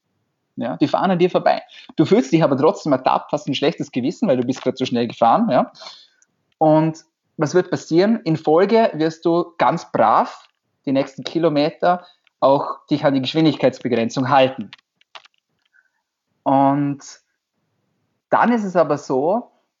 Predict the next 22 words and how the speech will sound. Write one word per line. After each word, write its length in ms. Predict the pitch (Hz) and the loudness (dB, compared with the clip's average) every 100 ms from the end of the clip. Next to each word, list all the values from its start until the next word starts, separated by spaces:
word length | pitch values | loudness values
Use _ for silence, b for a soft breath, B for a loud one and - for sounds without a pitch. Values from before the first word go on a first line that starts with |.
| _ _ | _ _
dass 280 | 202 - - | -2 -2 -4
nach 300 | 143 185 262 | 2 2 0
diesen 240 | 185 151 | -4 -2
paar 100 | 139 | -6
Kilometern 840 | - 170 139 131 135 - 196 269 - _ _ _ _ _ - | -2 -2 0 -2 -2 -4 -4 -6 -12 _ _ _ _ _ -2
wirst 240 | 151 156 | -2 0
du 120 | 151 | 0
wieder 380 | 156 151 156 - | 2 4 2 0
genau 380 | - 147 139 165 | -4 2 4 2
gleich 320 | 180 143 165 | 2 2 2
weiterfahren 580 | 139 143 147 - 135 139 | 2 2 -2 -2 -2 -2
wie 80 | 131 | -6
davor. 420 | 123 - 104 123 _ _ _ _ _ _ _ _ _ _ | -8 -8 -10 -10 _ _ _ _ _ _ _ _ _ _
Das 160 | 143 147 | 0 0
ist 120 | 151 | 0
das 120 | 147 | -4
Blaulichtphänomen. 800 | - 127 127 - 127 113 113 123 | 0 2 2 -4 -10 -10 -10 -8
Das 140 | - - | -8 0
Blaulichtphänomen 840 | 156 196 190 - 143 139 147 170 b b b b _ | 2 2 0 -4 -4 -2 -2 -4 b b b b _
habe 220 | 143 151 | 2 2
ich 140 | 151 | 2
auch 220 | 143 151 | 2 2